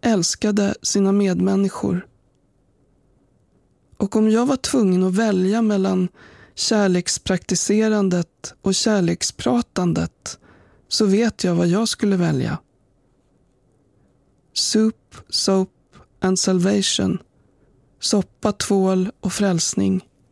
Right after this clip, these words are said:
Vi är alla kapabla att göra Guds arbete på jorden.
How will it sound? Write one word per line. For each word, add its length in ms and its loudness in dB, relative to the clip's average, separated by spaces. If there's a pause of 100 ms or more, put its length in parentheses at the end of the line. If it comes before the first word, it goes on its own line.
(1160)
Vi 220 2
är 120 -2
alla 340 2
kapabla 640 -2
att 180 -2
göra 260 2
Guds 420 -2
arbete 640 0
på 140 -4
jorden. 520 -2